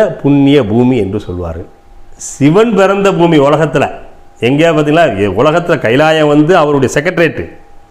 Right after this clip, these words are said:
திருக்கைலாயம் என்பது அவருடைய அரசாட்சி செய்யக்கூடிய அலுவலகம். ஆனால் அவள் பிறந்த ஊர், அவர் சொந்த மண் திரு உத்தரகோசம் மங்கை என்று சொல்லக்கூடிய நம் தென் தமிழகத்தில் இருக்கிற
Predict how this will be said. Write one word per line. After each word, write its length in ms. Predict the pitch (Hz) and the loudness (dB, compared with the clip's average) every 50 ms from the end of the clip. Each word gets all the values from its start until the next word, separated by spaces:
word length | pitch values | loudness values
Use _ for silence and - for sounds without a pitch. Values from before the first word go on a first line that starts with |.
| - - - - - - - - - - - - - - | -20 -20 -20 -20 -20 -20 -20 -20 -20 -20 -20 -20 -4 -2
திருக்கைலாயம் 760 | 147 170 190 190 190 185 180 175 170 165 165 156 156 147 147 143 | 0 0 0 0 0 0 0 2 2 2 0 0 0 0 2 2
என்பது 260 | 139 139 139 135 139 143 | 2 4 4 4 4 4
அவருடைய 460 | 123 123 127 139 139 139 131 131 127 123 | 2 2 2 2 2 2 2 2 2 2
அரசாட்சி 460 | 120 131 151 147 - 185 185 175 - - | 2 0 0 0 0 0 0 0 0 0
செய்யக்கூடிய 760 | 151 143 143 139 127 - - 127 127 123 120 117 131 139 | 2 2 2 0 0 -2 -2 0 0 2 2 2 2 2
அலுவலகம். 580 | 117 117 151 180 185 180 175 143 131 117 95 87 - - - - - | 2 2 2 2 2 2 2 0 0 -2 -4 -6 -10 -16 -20 -16 -6
ஆனால் 400 | - 104 117 120 120 113 107 95 - - - - - | -2 0 0 2 2 0 0 -2 -6 -12 -18 -16 -4
அவள் 280 | - 98 104 110 120 110 | -2 0 0 0 0 -2
பிறந்த 560 | 95 - 110 113 123 143 151 165 170 170 170 156 120 | -4 -2 0 0 2 2 0 0 0 0 0 0 0
ஊர், 320 | 110 120 131 131 120 110 107 - - - - - - - - - | -2 -2 -2 -2 -2 -2 -4 -8 -12 -18 -20 -20 -20 -20 -10 -6
அவர் 220 | - 98 104 98 | -2 -2 0 -2
சொந்த 440 | - - 135 135 151 165 160 151 127 | -2 -2 0 2 2 2 2 0 0
மண் 220 | 113 117 113 110 110 113 - - - | 0 0 -2 -2 -4 -8 -12 -14 -4
திரு 220 | - 123 139 151 135 | -2 0 0 2 0
உத்தரகோசம் 720 | 113 104 - 143 131 120 101 107 113 110 - 113 104 92 92 | -2 -2 -2 -2 0 0 0 0 0 0 -2 -4 -4 -4 -4
மங்கை 240 | 95 104 107 110 101 98 | -4 -2 -2 -2 -2 -2
என்று 200 | 95 95 95 92 | -4 -6 -8 -8
சொல்லக்கூடிய 500 | - 95 95 95 90 - - 101 113 107 | -8 -8 -8 -8 -8 -8 -8 -6 -4 -6
நம் 120 | 98 90 | -6 -6
தென் 200 | - 104 117 131 | -6 -6 -6 -4
தமிழகத்தில் 460 | 127 123 120 117 110 107 101 - 104 | -2 -2 -2 -2 -2 -4 -4 -6 -6
இருக்கிற 260 | 101 98 95 - 120 | -8 -8 -4 -4 -4